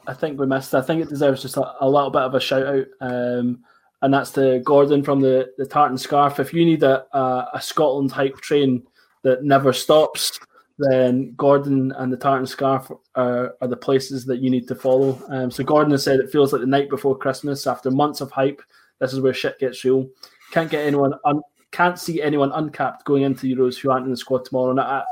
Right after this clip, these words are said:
I probably agree that unless something disastrous happens, that people that are called, unless they're called up tomorrow, they're not in the squad for the Euros. Um, but yeah, I just thought I'd give Gordon a quick shout out. Um,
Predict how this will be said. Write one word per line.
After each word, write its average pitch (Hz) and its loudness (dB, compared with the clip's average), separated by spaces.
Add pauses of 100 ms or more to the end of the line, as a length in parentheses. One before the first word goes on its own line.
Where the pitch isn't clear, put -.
I - -6
probably 156 4
agree 131 0
that 123 -2 (480)
unless 139 2
something 139 2
disastrous 131 -2
happens, 135 -2
that 123 -4 (680)
people 143 0
that 135 2
are 123 -2
called, 139 -4 (200)
unless 147 -4 (400)
they're 143 2
called 143 4
up 131 0
tomorrow, 131 2 (360)
they're 127 0
not 127 2
in 127 -2
the 123 -4
squad 123 -4
for - -16
the 127 -6
Euros. 120 -4 (340)
Um, 123 -6
but 143 2
yeah, 135 6
I 120 4
just 143 -2
thought 139 6
I'd 131 0
give 135 2
Gordon 131 4
a 120 -4
quick - -4
shout 131 -2
out. 135 2 (240)
Um, 127 -4